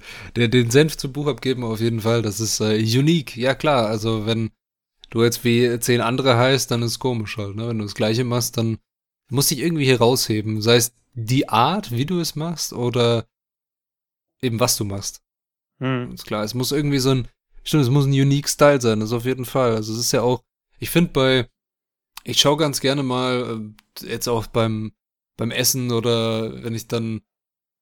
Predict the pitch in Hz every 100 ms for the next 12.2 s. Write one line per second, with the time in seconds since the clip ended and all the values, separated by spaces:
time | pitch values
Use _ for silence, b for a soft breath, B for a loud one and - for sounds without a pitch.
0 | _ _ - 113 110 110 113 120 120 123
1 | 120 117 113 120 - 117 127 127 110 113
2 | 110 110 110 127 131 127 117 110 123 123
3 | 123 - 120 117 117 117 117 123 - 120
4 | 117 117 113 - 120 123 117 117 - -
5 | 143 - 113 107 110 131 - _ _ _
6 | - 123 113 - 135 127 127 120 143 123
7 | 117 110 120 117 113 110 - 120 127 -
8 | _ _ - 127 123 123 127 _ _ _
9 | _ _ 117 120 120 123 120 117 - -
10 | 120 131 120 117 127 127 123 113 - 131
11 | - 120 117 165 - 175 156 135 127 123
12 | 120 127